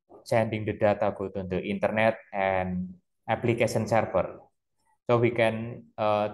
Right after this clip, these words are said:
take, uh, the name, this is a R T L, border router, and this is a leads, heats, algorithm analyze. So, uh, we can, uh, uh, analyzing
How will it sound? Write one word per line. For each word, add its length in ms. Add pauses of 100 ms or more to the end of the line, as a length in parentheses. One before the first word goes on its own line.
take, 320
uh, 400
the 160
name, 320
this 240
is 160
a 80
R 240
T 160
L, 240
border 400
router, 480 (160)
and 160
this 160
is 240
a 80
leads, 320 (400)
heats, 560 (160)
algorithm 560
analyze. 640 (240)
So, 480
uh, 320
we 160
can, 400
uh, 240 (240)
uh, 960 (160)
analyzing 880